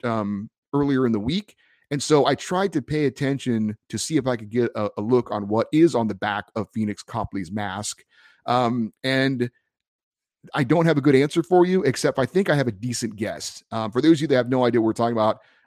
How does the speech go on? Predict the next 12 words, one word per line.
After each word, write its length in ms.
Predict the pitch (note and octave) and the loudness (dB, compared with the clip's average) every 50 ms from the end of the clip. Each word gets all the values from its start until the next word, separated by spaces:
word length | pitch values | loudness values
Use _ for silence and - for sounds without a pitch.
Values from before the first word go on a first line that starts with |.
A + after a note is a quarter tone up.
| - | -8
uh, 120 | A#2 A#2+ - | -4 -2 0
on 120 | D3 D#3 | 0 2
the 60 | D#3 C3+ | 2 2
back 320 | G#2+ C#3 C3+ D#3 - - | 0 2 2 2 2 0
of 100 | E3 B2 | -4 -6
Phoenix 240 | - D#3 D3+ C#3+ - | -4 -4 -4 -4 -6
Copley's 460 | - - C#3 B2 - C3+ B2 G#2 G2+ | -6 -6 -6 -6 -4 -4 -4 -4 -4
mask, 360 | A2 G#2 G#2 G#2+ G#2+ - - - | -6 -6 -4 -6 -6 -8 -6 -2
there 180 | B2+ B2 A#2+ | 2 4 4
is 100 | A#2+ A#2+ | 4 2
some 160 | - C#3+ C#3 | 0 -4 -2
writing. 400 | C3+ D3 E3+ F#3 D3 G2 E2 E2+ | 2 2 2 2 0 -2 -6 -14